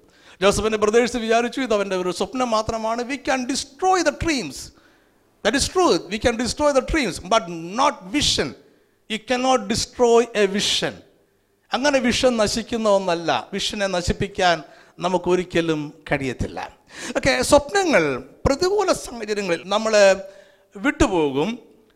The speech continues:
പക്ഷെ ദർശനം പ്രതികൂല സാഹചര്യങ്ങളിൽ നമ്മളെ കൈപിടിച്ച് ഉയർത്തും. ഓക്കെ, സ്വപ്നം പ്രതികൂല സാഹചര്യങ്ങളിൽ നമ്മളെ ഉപേക്ഷിച്ചിട്ട് പോകും. നമ്മളെ കൊണ്ട് പറ്റില്ല, നമ്മളെ ഉപേക്ഷിച്ചിട്ട് പോകും. പക്ഷെ വിഷൻ ആണെന്നുണ്ടെങ്കിൽ പ്രതികൂല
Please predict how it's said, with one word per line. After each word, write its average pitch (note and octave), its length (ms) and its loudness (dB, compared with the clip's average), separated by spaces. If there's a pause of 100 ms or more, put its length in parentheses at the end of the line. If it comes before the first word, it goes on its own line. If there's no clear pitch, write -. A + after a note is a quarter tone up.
(220)
പക്ഷെ - 180 -4 (140)
ദർശനം A3+ 460 4 (320)
പ്രതികൂല G#3 400 0 (120)
സാഹചര്യങ്ങളിൽ F3 520 -4 (420)
നമ്മളെ E3 300 0 (260)
കൈപിടിച്ച് F3 640 -2 (560)
ഉയർത്തും. - 400 -8 (720)
ഓക്കെ, G3+ 180 -2 (180)
സ്വപ്നം C#4+ 440 0
പ്രതികൂല C#4+ 360 0 (140)
സാഹചര്യങ്ങളിൽ A3+ 560 -2 (460)
നമ്മളെ B3 320 4
ഉപേക്ഷിച്ചിട്ട് C4 540 2
പോകും. C3+ 220 0 (440)
നമ്മളെ G3+ 240 0
കൊണ്ട് G3+ 180 -2
പറ്റില്ല, G#3 280 2 (160)
നമ്മളെ G#3 220 2
ഉപേക്ഷിച്ചിട്ട് A3 460 0
പോകും. B2 180 -2 (320)
പക്ഷെ F#3 180 2 (100)
വിഷൻ D4+ 280 0
ആണെന്നുണ്ടെങ്കിൽ E3 520 -2 (360)
പ്രതികൂല B3+ 420 2